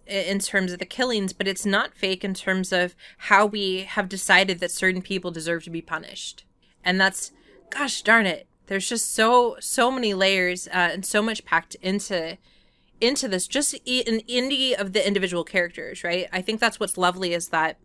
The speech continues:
all of the characters that are sort of the primary, so Randy, Tatum, Stu, Billy, Sydney, D-, Dewey, <laughs> who we have to talk about at some point, and Gale, right? So our sort of seven core characters,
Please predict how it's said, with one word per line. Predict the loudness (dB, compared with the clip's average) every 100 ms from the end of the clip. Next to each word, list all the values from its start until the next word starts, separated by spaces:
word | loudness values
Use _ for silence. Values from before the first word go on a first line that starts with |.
| _ 6
all | 8 8
of | 4 4
the | 0
characters | 2 6 8 6 2 2 0 -4 -10 -14 _ _ _ -2
that | 4 6
are | 6 2
sort | -2 -4
of | -2 -6
the |
primary, | -6 4 6 6 6 4 2 -6 -14 -10
so | -4 2 2 2 -2 4
Randy, | 8 8 6 2 0 -2 -4
Tatum, | 4 6 8 6 4 -4 -6
Stu, | -4 2 4 4 -2 -4 2
Billy, | 4 4 0 -4 -10
Sydney, | -2 2 4 2 0 -6 -14
D-, | -14 -12 -2
Dewey, | 2 4 4 0 -4 -6
<laughs> |
who | 0
we | 2 2
have | 2 0
to | -2
talk | -2 -4
about | -6 -8
at |
some | -4 -4 -4
point, | -8 -8 -12 -20 -8 2
and | 2 4
Gale, | 4 4 2
right? | -4 -4
So | 0
our | 0
sort | 2 0
of | 0
seven | 2 4 4 0 -2
core | 0 2 2
characters, | 0 4 4 4 0 0 0 -6